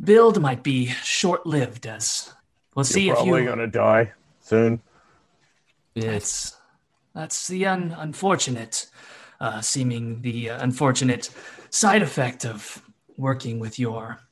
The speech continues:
Speaker 1: current benefactor, but we'll see, uh, if you are able to get through the first round of the arena and survive the, what lies ahead of you, then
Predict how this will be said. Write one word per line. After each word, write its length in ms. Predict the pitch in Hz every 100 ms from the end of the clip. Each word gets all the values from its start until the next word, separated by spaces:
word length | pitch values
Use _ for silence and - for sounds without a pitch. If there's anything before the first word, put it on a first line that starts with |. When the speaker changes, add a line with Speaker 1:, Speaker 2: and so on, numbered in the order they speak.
| _ - - _ -
Speaker 1:
current 340 | 143 117 110
benefactor, 680 | 123 117 110 117 107 - 107
but 240 | 107 117 - _ _ _ _
we'll 160 | - 151
see, 360 | - 240 220 123
uh, 220 | 113 113
if 140 | 110
you 140 | 131 127
are 100 | 127
able 240 | 123 123
to 320 | 123 127 120 113 - - - _ _
get 220 | 135 127
through 180 | 139 135
the 100 | 120
first 320 | 131 131 -
round 400 | 131 135 135 139
of 140 | 131 123
the 300 | 127 120 117 - _ _ - 151
arena 520 | 127 123 151 226 170
and 280 | 131 123 123 - - _
survive 960 | - 139 123 131 131 123 113 127 - -
the, 320 | 123 117 110 - _ _ - _ _ _ _ _ -
what 220 | 202 -
lies 300 | 143 135 127
ahead 200 | 120 123
of 120 | 143
you, 180 | 226 247
then 360 | 143 123 120